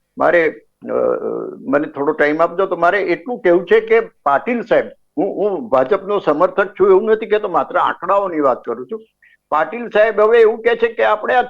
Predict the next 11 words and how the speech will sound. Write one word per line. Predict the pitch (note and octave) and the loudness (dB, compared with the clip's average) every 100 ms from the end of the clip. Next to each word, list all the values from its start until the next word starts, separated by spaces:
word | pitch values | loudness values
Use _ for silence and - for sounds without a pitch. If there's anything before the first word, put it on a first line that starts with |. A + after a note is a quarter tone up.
| E3+ | -2
છવ્વીસે | E3 A#3 A3 A#3 G3+ | -2 -4 -2 -2 0
છવ્વીસ | G#3+ A#3+ | -4 -4
સીટ | - A#3 F3 | -10 -12 -4
જીતવાની | F3 F3+ G3+ A3+ A3+ | -4 2 2 2 2
છે, | G#3+ | 2
એમાં | A3 G#3 | 4 2
શંકા | F#3+ F3+ G#3+ | 0 2 2
નથી, | A3 A3+ A3+ | 2 -2 0
પણ | B3 B3 - _ _ | 0 0 -4 _ _
દરેક | D3 F3 B3 B3 | 4 6 4 2
સીટ | - B3+ | -2 -4